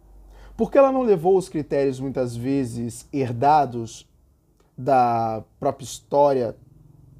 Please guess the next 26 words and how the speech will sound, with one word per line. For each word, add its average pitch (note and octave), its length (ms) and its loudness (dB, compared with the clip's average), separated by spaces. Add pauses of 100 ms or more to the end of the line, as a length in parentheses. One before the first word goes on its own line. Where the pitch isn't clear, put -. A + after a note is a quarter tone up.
(640)
em D3+ 140 0
consideração. B2+ 720 -6 (1080)
Mas B2+ 260 -2
ela C3 200 4
levou B2+ 360 0
outros E3+ 480 0
critérios C#3+ 600 -2
em A#2 80 -6
consideração. A2+ 800 -10 (640)
Muitas A2+ 240 -6
vezes B2+ 240 0
ela C3 180 2
encontrou C3 460 -4
traços C#3 600 -2
nesse B2 320 -6
homem F#3+ 380 -4
que G#3 240 -4
ela F#3+ 160 2
achou F3+ 220 -6
incomum. F3+ 560 -4 (560)
Ela C#3 240 0
não F3+ 240 2
viu D#3+ 480 -4 (180)
em C#3+ 140 -4
outros C#3 440 -2
homens. D3 540 -2